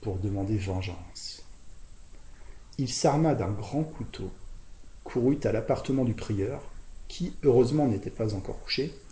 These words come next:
et, assis sur son bureau, le vit, les yeux hagards, frapper trois grands coups de couteau dans le lit qui percèrent la couverture et le matelas,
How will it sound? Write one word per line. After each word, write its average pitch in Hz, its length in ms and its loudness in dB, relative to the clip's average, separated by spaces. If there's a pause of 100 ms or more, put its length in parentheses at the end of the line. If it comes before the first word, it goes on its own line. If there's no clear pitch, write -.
(480)
et, 156 240 6 (120)
assis 143 420 0
sur - 220 -2
son 120 140 0
bureau, 101 380 0 (240)
le 117 240 4
vit, 117 280 4 (640)
les 107 240 4
yeux - 220 2
hagards, 104 720 0
frapper - 520 0
trois - 340 6
grands 120 220 4
coups 120 240 -2
de 101 60 2
couteau - 420 -4
dans 127 180 4
le 117 120 6
lit 104 200 -2 (280)
qui - 160 -4
percèrent 135 520 2
la 98 80 2
couverture 120 600 0
et 98 40 0
le 98 100 0
matelas, 101 480 -2